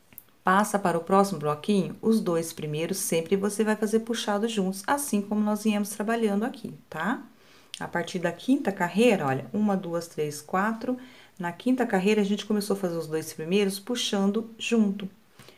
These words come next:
Então, você segue essa repetição por mais carreiras e sempre no intervalo trabalhando dois, três correntes, ponto sobre ponto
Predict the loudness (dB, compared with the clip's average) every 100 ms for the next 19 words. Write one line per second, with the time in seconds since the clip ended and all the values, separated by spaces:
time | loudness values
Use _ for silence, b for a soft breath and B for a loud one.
0 | B -8 -6 -6 -6 -6 0 0 2 0
1 | 0 0 0 -2 -2 -2 -2 -4 -4 -2
2 | -2 -4 -2 2 2 2 -2 B B B
3 | B -4 4 4 6 4 2 0 0 2
4 | 2 -2 -6 -4 -4 -4 0 4 6 4
5 | 0 -2 6 6 4 -2 -10 -6 -6 -6
6 | -8 -16 b b b b -2 2 2 -2
7 | -6 -4 -4 4 4 4 0 -6